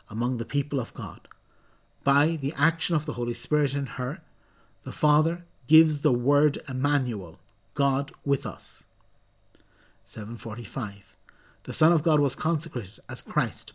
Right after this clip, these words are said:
Messiah, by the anointing of the Holy Spirit at his incarnation." Seven forty-six.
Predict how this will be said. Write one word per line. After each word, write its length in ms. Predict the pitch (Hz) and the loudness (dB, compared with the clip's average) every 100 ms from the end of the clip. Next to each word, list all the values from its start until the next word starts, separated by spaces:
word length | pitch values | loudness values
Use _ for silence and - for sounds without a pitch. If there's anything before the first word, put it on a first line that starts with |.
| - | -10
Messiah, 480 | 113 - 254 - - _ _ - - _ | -4 -2 -2 -4 -12 _ _ -20 -20 _
by 160 | - 120 | -4 0
the 140 | 123 | 0
anointing 360 | 120 139 156 151 | 2 4 4 2
of 100 | 135 | -2
the 80 | 127 | -4
Holy 200 | 120 113 | -6 -4
Spirit 400 | - 147 147 143 | -2 0 0 -2
at 140 | 127 | -6
his 180 | 107 135 | -4 -2
incarnation." 720 | 135 120 127 120 110 - - - _ _ - - - _ | -2 -4 -6 -4 -6 -8 -14 -20 _ _ -20 -20 -20 _
Seven 320 | - 110 117 | -8 -6 -8
forty-six. 800 | 113 113 117 - 123 - - - | -6 -6 -4 -2 -2 -4 -10 -10